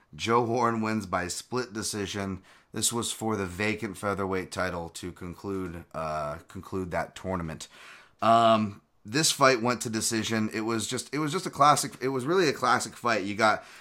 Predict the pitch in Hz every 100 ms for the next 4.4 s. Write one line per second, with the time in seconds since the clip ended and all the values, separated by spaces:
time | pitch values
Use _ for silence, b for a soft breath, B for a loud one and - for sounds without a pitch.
0 | B 117 - 160 156 147 123 147 147 110
1 | 104 107 110 107 101 113 107 101 104 -
2 | 107 123 123 131 135 143 135 127 104 101
3 | 135 - 104 104 95 92 104 101 95 -
4 | 95 95 92